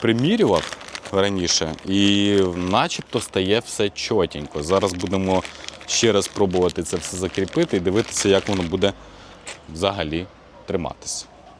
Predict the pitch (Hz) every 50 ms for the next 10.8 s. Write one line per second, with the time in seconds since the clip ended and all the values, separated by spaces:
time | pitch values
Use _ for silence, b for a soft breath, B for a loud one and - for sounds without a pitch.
0 | - - - - - - 104 95 90 - - - 98 110 110 101 - - 90 85
1 | - - 87 82 - - - - - - - - - - - - - 98 92 -
2 | 139 131 131 123 - 104 98 95 92 92 87 92 110 110 104 - - 95 - -
3 | 92 85 78 78 - - 82 82 82 80 - - - - - - - - - -
4 | - - - - - - - - - - - - - - - 87 90 110 120 -
5 | - - 123 - - - _ _ _ _ - _ _ _ _ - - - - -
6 | - - - - - - - 90 - - 92 87 92 107 113 - - 101 95 -
7 | - 127 - - - - - - - b b b b b b b b b b b
8 | b b b _ - - 90 90 87 - 123 131 127 120 98 - 104 - - 107
9 | 113 123 127 123 - - - 107 107 104 - - - - - - - - - -
10 | - 107 95 104 101 101 90 101 120 139 143 - - - 127